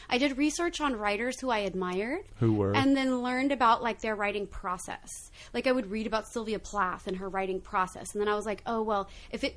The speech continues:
Speaker 1: took X, Y, and Z to become Sylvia Plath, then I should do these things in my life."
Speaker 2: Okay, stop right here, 'cause this is, this seems to me like something that is so obvious and, uh,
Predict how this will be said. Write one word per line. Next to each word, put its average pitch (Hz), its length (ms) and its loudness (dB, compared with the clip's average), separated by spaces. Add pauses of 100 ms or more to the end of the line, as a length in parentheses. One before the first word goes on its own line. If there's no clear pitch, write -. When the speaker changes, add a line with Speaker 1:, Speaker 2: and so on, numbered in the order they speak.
Speaker 1:
took 302 280 -2
X, 247 220 -2
Y, 262 140 2
and 220 140 2
Z 233 160 -2
to 233 60 -2
become 202 300 -4
Sylvia 196 320 -6
Plath, 190 340 -6
then 202 180 -4
I 226 160 4
should 233 240 -2
do 196 140 -2
these 190 220 -4
things 185 220 -2
in 180 120 -2
my 170 160 -4
life." - 320 -8
Speaker 2:
Okay, 147 320 4 (200)
stop - 320 0
right 143 120 0
here, 131 160 0
'cause 110 160 -4
this - 180 -8
is, 127 240 -10
this 139 200 -4 (160)
seems 151 300 0
to - 80 -4
me 131 200 -2
like 113 200 -2
something 123 420 -4
that 107 100 -2
is 104 160 -6
so 131 560 0 (760)
obvious 131 880 -2
and, 110 280 -2
uh, 95 580 -4